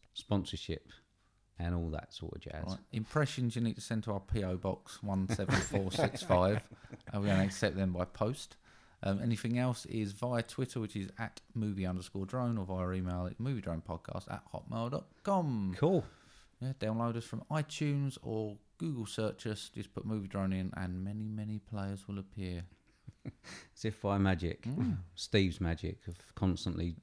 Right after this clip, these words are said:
Speaker 2: Yeah.
Speaker 1: trawling the internet and finding
Speaker 2: Yeah.
Speaker 1: bespoke things to put us on
Speaker 2: Yeah.
Speaker 1: for no apparent payback. <laughs> Um, okay.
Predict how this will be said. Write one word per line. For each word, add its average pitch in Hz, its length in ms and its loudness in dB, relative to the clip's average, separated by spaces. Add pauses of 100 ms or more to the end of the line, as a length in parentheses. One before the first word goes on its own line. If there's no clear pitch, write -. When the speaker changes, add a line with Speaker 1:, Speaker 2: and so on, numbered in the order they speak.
(120)
Speaker 2:
Yeah. 127 200 -8
Speaker 1:
trawling 85 360 0
the 87 100 2
internet 82 380 -2
and 85 120 -8
finding 87 460 0
Speaker 2:
Yeah. 113 120 -6 (520)
Speaker 1:
bespoke - 480 -2
things 82 300 -2
to - 80 -20
put 87 180 -4
us - 160 -8
on 85 240 -2 (460)
Speaker 2:
Yeah. - 60 -12 (360)
Speaker 1:
for - 120 -6
no 85 200 0
apparent 80 460 -4 (180)
payback. - 560 -8 (200)
<laughs> - 2250 2
Um, 123 440 8 (160)
okay. 143 320 4